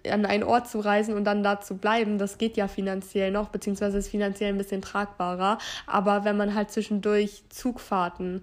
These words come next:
hat, also von A nach B fährt oder Flugreisen sogar, was ich jetzt eher meiden möchte aus Umweltaspekten und weil ich halt nicht gerne fliege, dann geht das so, so krass ins Geld. Das heißt,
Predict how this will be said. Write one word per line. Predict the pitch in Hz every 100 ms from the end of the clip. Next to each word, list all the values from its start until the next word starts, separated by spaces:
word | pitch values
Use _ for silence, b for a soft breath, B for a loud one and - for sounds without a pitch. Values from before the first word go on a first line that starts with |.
| B B
hat, | - - 185 - -
also | 202 190 190 190 190
von | 202 208
A | 196
nach | 196 196
B | - 202
fährt | 202 185 185 185
oder | 185 190 185 -
Flugreisen | - 240 262 - 175 185 180
sogar, | 180 180 180 196
was | 185 185
ich | 185
jetzt | 185
eher | - 185
meiden | 180 190 202 190
möchte | 180 185 - 196 190
aus | 190 185
Umweltaspekten | 190 185 185 - 190 - 196 196 185
und | 185
weil | 180
ich | 185 190
halt | 185
nicht | 185
gerne | 190 190
fliege, | 185 202 208 202 220 B B B
dann | - 208 208
geht | 202 196
das | 196 -
so, | 226 240
so | 220
krass | 214 - 208
ins | 196 190
Geld. | - 208 202
Das | 196 -
heißt, | 214 208 226